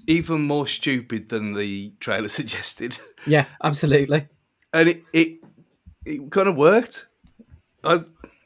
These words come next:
Speaker 1: I don't know why it's, it's almost lost in a way that no one's talked about it since the week it came
Speaker 2: Mm-hmm.
Speaker 1: out, um, which is quite sad, really, because it was a fun little film.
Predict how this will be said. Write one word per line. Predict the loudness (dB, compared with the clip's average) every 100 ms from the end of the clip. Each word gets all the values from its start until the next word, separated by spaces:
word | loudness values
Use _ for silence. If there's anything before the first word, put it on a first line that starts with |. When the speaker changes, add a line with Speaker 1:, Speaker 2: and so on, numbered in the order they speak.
| _ _ _ _ _ _ _ _ _ _ 0
Speaker 1:
I | 4
don't | 4
know | 4
why | 6 6 6 4
it's, | -2 -6 -10 _ _ _ _ _ _ _ _
it's | -2 2
almost | 2 2
lost | 0 0 -4 -12 -6
in | -2
a |
way | 0 0
that | 0 2
no | 6 6
one's | 6 2 2
talked | 0 2
about | 2 4 2
it | -2
since | -2 -2
the | 0
week | 0 0
it | -2
came | 2 4
Speaker 2:
Mm-hmm. | 4 0 -4 -16 _ _ _ _ _ -6
Speaker 1:
out, | 0 2
um, | 2 -2 -6 _ _ _
which | -6 -4
is | -6 -8 -16 -20 _ _ _ _
quite | -12 -10
sad, | -2 -2 -2
really, | -6 -8
because | -10 -10
it | -10
was | -14 _
a | -10 -10
fun | -14 -10 -6 -4
little | -6
film. | -6 -6 -6